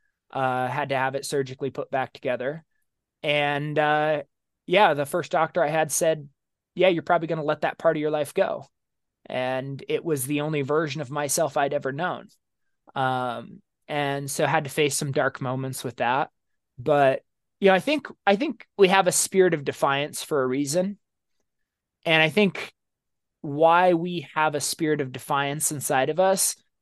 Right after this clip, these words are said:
is that sometimes in life, the data and the numbers are gonna come back and say, "Yeah, you're not gonna pull through this." And that's the moment that we have the spirit of defiance. Instead of just going, "Yeah, okay,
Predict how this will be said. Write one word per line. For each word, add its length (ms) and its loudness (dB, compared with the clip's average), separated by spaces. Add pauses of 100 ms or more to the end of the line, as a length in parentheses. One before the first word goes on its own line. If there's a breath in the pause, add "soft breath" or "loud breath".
(120)
is 280 0
that 220 2
sometimes 720 0
in 160 -2
life, 580 0 (680)
the 240 2
data 600 0 (1120)
and 180 2
the 60 0
numbers 440 2
are 80 0
gonna 180 -2
come 200 -4
back 280 2
and 120 -4
say, 480 0 (300)
"Yeah, 220 6
you're 180 4
not 180 0
gonna 140 -4
pull 220 -4
through 240 -2
this." 400 -8 (680)
And 580 2
that's 400 2
the 80 -4
moment 540 0
that 120 -4
we 100 -4
have 260 2
the 60 -8
spirit 300 2
of 80 2
defiance. 480 -2
Instead 240 -2
of 80 2
just 120 -6
going, 200 0
"Yeah, 220 4
okay, 520 6